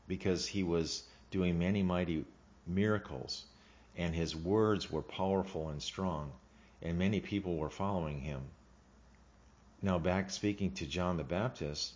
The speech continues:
Matthew eleven eleven says, "Verily I say unto you, among them that are born of women,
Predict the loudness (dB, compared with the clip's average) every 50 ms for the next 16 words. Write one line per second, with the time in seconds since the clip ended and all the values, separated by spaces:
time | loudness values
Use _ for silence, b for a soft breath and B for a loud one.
0 | -18 -10 -4 -2 0 0 0 -2 -2 -2 -2 -2 -2 0 2 2 2 2 2 -2
1 | -4 -4 -6 -6 -6 -4 -2 -2 -2 -2 -2 -4 -2 -4 -4 -6 -4 -2 -2 0
2 | 0 0 0 0 -2 -2 -4 -2 -2 0 0 -2 -4 -4 -4 -4 -4 -4 -4 -8
3 | -12 -18 -20 -20 -18 -10 -4 0 0 0 0 0 0 0 0 2 2 0 0 0
4 | 0 -2 -2 -2 0 0 2 0 0 -2 -2 -2 -2 -2 -2 -2 -4 -6 -8